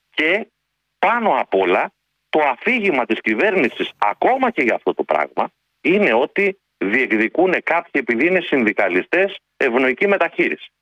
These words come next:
Ε, κάπου μέχρι εδώ. Κάπου μέχρι εδώ. Και το λέμε γιατί, ξέρετε, οι συνδικαλιστές ποτέ δεν διεκδίκησαν ούτε προνομιακή μεταχείριση,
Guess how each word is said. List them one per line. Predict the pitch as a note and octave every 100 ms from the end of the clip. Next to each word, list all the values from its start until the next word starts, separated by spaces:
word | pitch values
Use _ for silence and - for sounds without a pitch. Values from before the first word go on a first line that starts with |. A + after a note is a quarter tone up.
| _ _
Ε, | - E3+
κάπου | - G3+ - F#3 F#3 E3+ - _ _ - _
μέχρι | F#3 G3+ F3+
εδώ. | E3 C#3+ F2 - _ _ _
Κάπου | F#3+ G3+
μέχρι | F3+ F#3+ E3+
εδώ. | E3+ D3+ D#2 - _ _
Και | - C#3
το | A#2+
λέμε | B2 F3+ F3+
γιατί, | A#2 G2 G#2+ A#2+ - _ _ _
ξέρετε, | - F3+ F3+ E3+ D#3 C3 _ _ _
οι | - B2
συνδικαλιστές | C3+ A#2 A2 A#2+ A2 G2+ - D#3+ -
ποτέ | A#2+ - F#3+
δεν | D3 A2
διεκδίκησαν | A2+ F#2+ A#2 A2 - F2 _ -
ούτε | A3+ D3+
προνομιακή | - A2 G2 F2 F2 E2 G2
μεταχείριση, | F2+ F2 - F2+ E2 - D3 F3